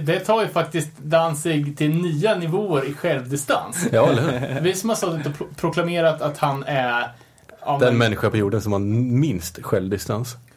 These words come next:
Speaker 1: Eh, och här i, i sketchen så gör han, eh, reklam för surfmode för en,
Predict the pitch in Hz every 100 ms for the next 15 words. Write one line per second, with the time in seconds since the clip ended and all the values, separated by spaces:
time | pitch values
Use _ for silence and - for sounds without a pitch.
0 | _ _ 117 113 113 113 113 127 127 151
1 | 147 143 127 - - 139 123 120 - 147
2 | - 170 165 - 131 143 139 131 131 131
3 | 131 139 117 139 147 147 185 185 143 120
4 | 117 - 127 117 117 120 120 - 180 147
5 | - - 165 190 185 131 120 131 143 135
6 | 131 - - - 131 127 131 117